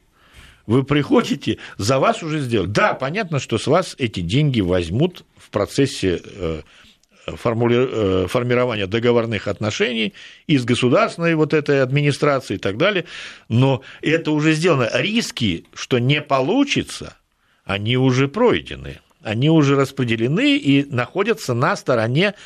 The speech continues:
того, кто предлагает эту документацию для инвестора.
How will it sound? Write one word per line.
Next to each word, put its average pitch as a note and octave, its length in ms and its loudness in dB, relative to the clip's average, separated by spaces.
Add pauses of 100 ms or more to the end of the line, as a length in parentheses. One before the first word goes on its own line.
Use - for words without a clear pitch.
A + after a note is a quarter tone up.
(160)
того, A#2+ 240 2
кто D#3 180 -2
предлагает D#3+ 640 0
эту F#2 220 -8
документацию G2 840 0
для G2+ 200 0
инвестора. C#3+ 580 -2